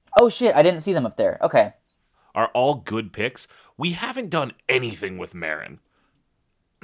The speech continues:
Speaker 1: No one has. So that's why it might be kinda cool to put
Speaker 2: Mm-hmm.
Speaker 1: Marin in here.
Speaker 2: I am down with that. And she's going to the Turtle School. How old
Speaker 1: Yeah.
Speaker 2: is she by this? Like, she's older than Pan. Pan
Speaker 1: Yeah.
Speaker 2: is, like, eight, we've seen.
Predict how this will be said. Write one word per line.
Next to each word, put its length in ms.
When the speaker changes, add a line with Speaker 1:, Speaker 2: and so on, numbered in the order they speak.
Speaker 1:
No 180
one 180
has. 520
So 160
that's 140
why 120
it 60
might 120
be 60
kinda 200
cool 380
to 80
put 120
Speaker 2:
Mm-hmm. 80
Speaker 1:
Marin 240
in 100
here. 180
Speaker 2:
I 140
am 280
down 240
with 160
that. 240
And 140
she's 180
going 160
to 60
the 100
Turtle 240
School. 360
How 120
old 80
Speaker 1:
Yeah. 160
Speaker 2:
is 80
she 160
by 180
this? 260
Like, 140
she's 320
older 260
than 160
Pan. 380
Pan 220
Speaker 1:
Yeah. 100
Speaker 2:
is, 80
like, 200
eight, 240
we've 220
seen. 380